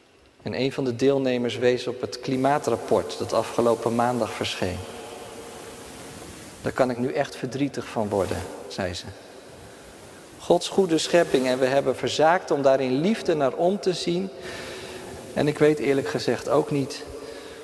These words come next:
hoe die situatie rechtgezet kan worden." Nou ja, je ziet wel, tranen laten zien dat er iets op het spel staat. Tranen laten soms ook zien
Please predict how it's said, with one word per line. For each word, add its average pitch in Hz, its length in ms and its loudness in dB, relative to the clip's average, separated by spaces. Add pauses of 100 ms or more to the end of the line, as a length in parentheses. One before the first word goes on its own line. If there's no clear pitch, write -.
(400)
hoe 127 140 2
die 135 120 0
situatie 117 880 2 (800)
rechtgezet - 800 -4
kan 95 180 -4
worden." 95 220 -6 (3500)
Nou 143 140 0
ja, 139 80 6
je 117 180 6
ziet 160 220 2
wel, 139 300 6 (840)
tranen 165 440 8
laten 151 300 6
zien 175 220 2
dat 147 160 2
er 156 80 4
iets 151 200 -2
op - 100 -2
het - 140 -2
spel 120 400 4
staat. - 540 -4 (2000)
Tranen 139 400 2
laten 127 280 2
soms 123 300 -2
ook 160 200 2
zien 127 400 -2